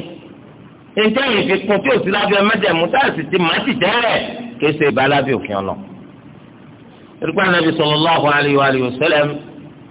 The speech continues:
ó ní, "Inna khayrakum ahsanukum qada'a." Ẹni tó lóore jù nínú yín, ó lẹ́ni tó ti pé yìí máa san gbèsè rẹ̀ lọ́nà tó rẹwà jù.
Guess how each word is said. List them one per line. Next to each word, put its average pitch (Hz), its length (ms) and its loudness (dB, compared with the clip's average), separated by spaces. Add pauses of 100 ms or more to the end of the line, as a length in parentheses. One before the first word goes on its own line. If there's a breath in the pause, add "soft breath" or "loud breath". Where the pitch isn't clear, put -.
(640)
ó 151 140 0
ní, 160 160 2 (200)
"Inna 165 380 2
khayrakum 156 720 2 (760)
ahsanukum 147 720 -2
qada'a." 139 640 2 (880)
Ẹni 180 260 2
tó 202 100 2
lóore 185 440 4
jù 156 120 0
nínú 180 260 2
yín, 170 200 0 (960)
ó - 100 -6
lẹ́ni 165 180 0
tó 170 80 0
ti 160 160 -2
pé 170 160 0 (280)
yìí 196 180 2
máa 175 280 2
san 156 200 -2
gbèsè 151 360 0
rẹ̀ 117 160 0 (760)
lọ́nà 165 340 0
tó 139 160 0
rẹwà 127 320 4
jù. - 160 -8